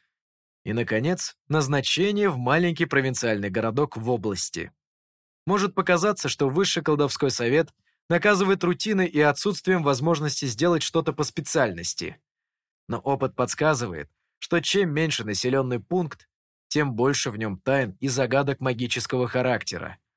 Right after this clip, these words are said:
Это в мегаполисах царит порядок, и всё работает как часы. А вот в маленьких, но старых городах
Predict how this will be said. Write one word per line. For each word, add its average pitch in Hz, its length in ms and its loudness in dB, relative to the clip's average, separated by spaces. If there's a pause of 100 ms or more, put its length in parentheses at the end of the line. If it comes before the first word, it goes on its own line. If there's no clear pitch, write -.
(500)
Это 190 220 2
в 180 60 0
мегаполисах 196 720 4
царит 113 340 0
порядок, 123 520 2
и 110 60 -2
всё 185 200 0
работает 143 440 2
как 117 180 -4
часы. - 480 -4 (500)
А 104 80 -4
вот 120 200 -2
в 90 120 -16
маленьких, 110 560 -2
но 123 120 -4
старых 110 420 -2
городах 104 580 -2